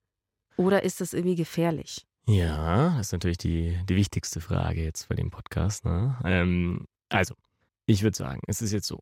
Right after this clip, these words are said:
Speaker 2: wenn jetzt zehn Leute zuhören, ja, mit Ängsten und rausgehen und selber was dagegen unternehmen wollen,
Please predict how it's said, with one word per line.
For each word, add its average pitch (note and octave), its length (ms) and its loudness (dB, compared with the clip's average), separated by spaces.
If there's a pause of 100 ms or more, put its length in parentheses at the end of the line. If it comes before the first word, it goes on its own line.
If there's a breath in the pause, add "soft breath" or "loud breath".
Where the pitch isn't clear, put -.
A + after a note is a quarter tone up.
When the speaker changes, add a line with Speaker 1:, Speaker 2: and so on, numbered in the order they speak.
(140)
Speaker 2:
wenn G#2 140 4
jetzt - 240 -2
zehn B2 180 2
Leute G2 300 2
zuhören, F#2+ 420 4
ja, E2+ 300 2
mit F2 260 -2 (140)
Ängsten F#2 580 0
und D#2+ 440 -4
rausgehen F#2 640 2
und - 300 -4
selber F2+ 280 2
was F2+ 100 -2
dagegen F2+ 280 -2
unternehmen F2+ 460 2
wollen, E2+ 420 -2